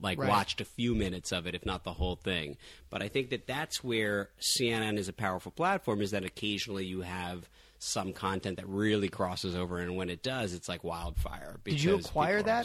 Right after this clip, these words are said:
Speaker 2: or
Speaker 1: upset.
Speaker 2: did you guys
Speaker 1: It was
Speaker 2: fund
Speaker 1: the
Speaker 2: it from the
Speaker 1: first
Speaker 2: beginning.
Speaker 1: acquisition we made under C N N Films.
Speaker 2: Wow.
Speaker 1: It was at Sundance Film Festival. And I can still remember being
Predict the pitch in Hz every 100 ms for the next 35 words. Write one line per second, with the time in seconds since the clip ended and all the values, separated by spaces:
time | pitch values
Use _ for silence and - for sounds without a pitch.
0 | 185 156 170 143 160 156 147 143 - -
1 | - - - 123 151 - - 147 131 120
2 | 127 127 104 104 104 95 101 - 95 92
3 | 92 92 90 87 - 92 90 87 85 -
4 | 85 92 123 120 113 95 - - 95 92
5 | - - - 104 101 95 87 - - 87
6 | 80 87 - - - - _ _ - -
7 | - 107 117 - 127 120 110 107 98 87
8 | 95 107 101 92 95